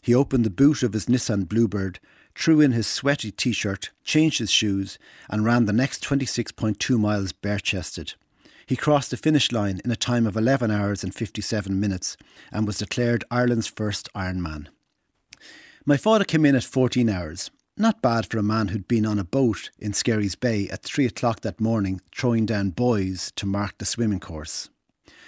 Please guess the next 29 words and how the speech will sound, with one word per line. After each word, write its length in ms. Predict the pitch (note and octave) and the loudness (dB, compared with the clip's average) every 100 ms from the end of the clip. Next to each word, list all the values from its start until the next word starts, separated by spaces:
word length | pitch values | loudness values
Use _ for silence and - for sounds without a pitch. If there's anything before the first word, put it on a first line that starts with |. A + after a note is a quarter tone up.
| - - - - - _ _ | -20 -20 -20 -20 -20 _ _
There 120 | - D3+ | 2 6
are 60 | |
now 200 | E3+ G#3 | 6 4
close 340 | A3 F3 D#3 - | 2 2 2 2
to 120 | C3 | 0
one 180 | D3 E3 | 0 2
hundred 260 | E3 D3 | 2 2
triathlon 560 | - A#2 A#2+ B2 - G2 | 0 2 2 0 -4 -6
clubs 320 | G#2+ G2+ - | -4 -6 -4
in 80 | G2 | -4
Ireland, 420 | G#2 F#2 F#2 - - | -2 -4 -6 -8 -8
comprising 460 | G#2+ A2 A2+ A2 | -6 -2 0 0
twenty 340 | G2+ - C#3+ B2+ | -2 0 0 0
thousand 460 | - A#2 G#2+ G2 | -2 -2 -2 -2
members. 520 | F#2 G#2+ F2 E2 D#2+ - _ _ _ | -2 -2 -2 -6 -12 -16 _ _ _
Race 280 | B2+ F3+ - | 2 2 2
management 420 | D3 C#3+ C3 A2+ | 2 2 2 -2
has 100 | G#2+ | -4
become 300 | - A2+ B2 | -4 -4 -2
professionalised, 920 | A2 G#2+ F3+ F3 - F#2+ E2 D2+ D#2 - _ - | -2 -2 0 0 -2 -4 -6 -10 -14 -16 _ -8
and 140 | G2+ | 0
multiple 380 | A#2 C#3+ - A2 | 4 2 2 -4
sponsors 600 | - - A#2+ A#2+ G2+ F#2 | -4 -2 0 0 -4 -4
mean 220 | G#2 G2+ | -2 -2
that 180 | F#2+ F#2+ - - _ - | -2 -6 -10 -20 _ -2
every 220 | D3 C#3+ | 0 0
competitor 680 | A#2+ G#2+ - E3 B2+ G#2+ | 0 -2 -2 -2 -2 -4
receives 460 | F#2+ G2+ - A2 G2 | -4 -2 0 0 -2
a 180 | G#2 | -6